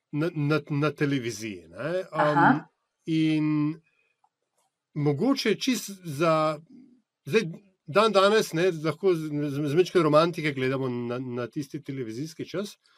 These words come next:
Speaker 1: A, marsikdo, ki je takrat delal in se z njim pogovarjava, gleda z romantiko na,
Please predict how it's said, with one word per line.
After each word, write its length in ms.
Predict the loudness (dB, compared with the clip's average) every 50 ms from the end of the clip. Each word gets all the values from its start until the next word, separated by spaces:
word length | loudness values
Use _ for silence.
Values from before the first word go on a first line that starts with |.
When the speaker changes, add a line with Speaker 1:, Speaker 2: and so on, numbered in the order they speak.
| _ _ _ _ _ _ _ -8
Speaker 1:
A, 240 | -4 -2 -2 -2 0
marsikdo, 680 | 2 4 4 4 4 2 0 -4 -2 0 0 2 4 4 2 0 -2 _ _ _
ki 160 | _ -6 -6
je 100 | -4 -4
takrat 340 | -4 -6 -4 -4 -4 -4 -2
delal 280 | -2 -2 0 0 0
in 80 | -2 -2
se 140 | -4 -8 -8
z 80 | -6
njim 160 | -4 -6 -6
pogovarjava, 800 | -6 -8 -8 -6 -4 -4 -4 -4 -4 -4 -4 -4 -4 -4 -4 -6 -8 _ _ _
gleda 460 | -16 -8 -4 -2 0 0 0 0 0
z 80 | 0 0
romantiko 680 | 0 0 0 0 -2 -2 -4 -4 -8 -8 -6 -6 -6
na, 120 | -4 -6